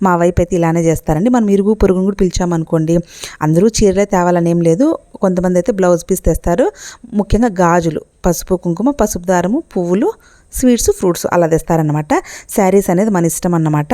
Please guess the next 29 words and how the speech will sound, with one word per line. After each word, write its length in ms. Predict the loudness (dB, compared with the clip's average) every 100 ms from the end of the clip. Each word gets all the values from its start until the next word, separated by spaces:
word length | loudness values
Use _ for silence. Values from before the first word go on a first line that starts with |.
| -2 -2 -12 -20 -10 -2
ఇక్కడ 220 | 0 0
అందరూ 240 | 0 2 2
నలుగులు 280 | 2 2
పెట్టేసిన 400 | 2 2 0 0
తర్వాత 340 | 0 2 0 0
చిన్న 340 | 0 2 2
కూడా 200 | 2 2
నలుగులు 320 | 2 2 2
పెడుతున్నాడు. 600 | 0 0 -2 -2 0 -2 -4 -12 -18 -4
ఆ, 280 | 0 0 0 0
ఇంకా 140 | 0
అటువైపు 340 | 2 2 0 0
అమ్మ, 260 | -2 -2 0
చిన్నమ్మ 260 | -2 0 0
కూడా 180 | -2 -2 -2
అంత 180 | 0
నలుగులు 300 | 0 0 0
పెట్టేశారు. 460 | 0 -2 -2 0 0
మేము 180 | 2 2
కూడా 120 | 2
పెట్టేశామన్నమాట. 920 | 0 0 -2 -2 -4 -4 -4 -4 -4 -6 -18 -8 0
మన 160 | 2 2
నలుగులు 320 | 2 2 2
అయిన 120 | 2
తర్వాత 420 | 0 0 0 -2
వాళ్ళ 320 | 0 2 2
అమ్మ 160 | 2 0
వాళ్ళు 360 | 0 0 0 -4 -6
ఈ, 140 | -4